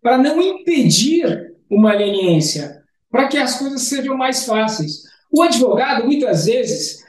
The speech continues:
é, e pra mim é um advogado frustrado, sinceramente, é, ele tem a visão da autoridade do Ministério Público como inimigo,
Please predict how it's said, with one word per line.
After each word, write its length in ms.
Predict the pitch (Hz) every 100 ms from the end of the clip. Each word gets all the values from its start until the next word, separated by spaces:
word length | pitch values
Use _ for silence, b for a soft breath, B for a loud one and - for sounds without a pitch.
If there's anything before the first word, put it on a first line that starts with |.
| B
é, 400 | 185 208 202 202
e 180 | - -
pra 200 | 190 185
mim 180 | 247 220
é 80 |
um 120 | 202 190
advogado 420 | 160 185 208 202
frustrado, 600 | 185 165 - 214 233 175
sinceramente, 960 | 165 185 - 180 160 185 247 - 160 151 B
é, 60 | 220
ele 340 | 214 294 320
tem 280 | 320 320 294
a 80 | 269
visão 440 | 220 202 208 294
da 80 | 262
autoridade 760 | 247 226 254 202 208 208 214 247
do 100 | 220
Ministério 560 | 220 214 - 233 190 -
Público 280 | 302 285
como 280 | - 311 311
inimigo, 720 | 311 320 247 285 302 311 -